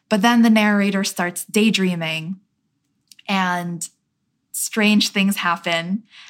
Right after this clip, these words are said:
and the world is kind of transformed through daydreaming. And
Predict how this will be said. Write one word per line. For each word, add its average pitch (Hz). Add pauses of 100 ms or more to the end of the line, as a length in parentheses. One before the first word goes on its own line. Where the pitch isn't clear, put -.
(220)
and 185
the 190
world 190
is 180
kind 185
of 180
transformed 180 (560)
through 185 (100)
daydreaming. 165 (120)
And 185